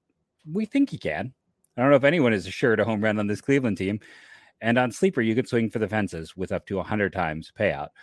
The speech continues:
All you have to do is choose two or more players that you like, select more or less in a stat category like home runs, strikeouts, hits, and more. Get your picks right, and you could win big. So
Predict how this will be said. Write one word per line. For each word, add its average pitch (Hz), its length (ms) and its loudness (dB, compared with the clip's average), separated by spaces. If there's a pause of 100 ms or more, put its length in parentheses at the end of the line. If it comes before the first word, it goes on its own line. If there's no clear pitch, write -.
(220)
All 131 100 0
you 151 60 4
have 143 120 2
to - 60 -10
do 131 140 0
is 117 80 -2
choose 143 360 -8
two 214 240 -6
or 202 100 -4
more 185 160 -2
players 131 400 -2
that 113 100 -4
you 139 160 -4
like, 85 360 -6 (120)
select - 340 -2
more 98 240 2
or 139 60 4
less 87 320 -2
in 120 60 -8
a 110 60 -6
stat 90 280 -4
category 92 500 -4
like 101 180 -6
home 98 220 -4
runs, 107 220 -6
strikeouts, 95 440 -8
hits, - 220 -8
and 123 80 -4
more. 87 260 -6 (300)
Get 131 100 -4
your 135 100 0
picks 131 280 -4
right, 127 300 0
and 101 160 -2
you 101 220 -2
could 95 160 -6
win 98 280 -2
big. 90 380 0 (460)
So 123 360 0